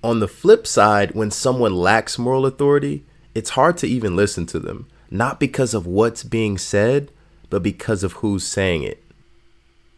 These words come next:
I can't think of a better example than Tim Tebow's I Promise speech. On September twenty-seventh,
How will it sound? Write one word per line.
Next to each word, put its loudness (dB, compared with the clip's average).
I -6
can't -2
think 0
of -2
a 0
better 0
example -2
than -2
Tim -2
Tebow's 2
I 4
Promise -2
speech. -12
On -4
September -4
twenty-seventh, -2